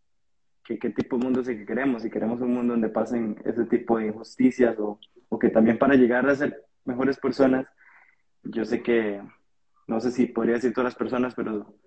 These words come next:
eh, normalmente día a día estamos pensan-, pensando en qué actos hicimos mal para,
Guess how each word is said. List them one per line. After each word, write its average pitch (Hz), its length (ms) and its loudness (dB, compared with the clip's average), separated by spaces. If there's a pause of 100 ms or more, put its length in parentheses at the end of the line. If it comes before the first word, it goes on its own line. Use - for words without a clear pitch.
(540)
eh, 107 600 4 (240)
normalmente 127 560 -2
día 127 200 0
a 123 40 -2
día 127 180 0
estamos 123 320 -8
pensan-, 120 480 -8
pensando 123 400 -2
en 123 80 -2
qué 131 140 -4
actos 123 320 -4
hicimos 120 280 -4
mal 120 240 -2
para, 110 320 -8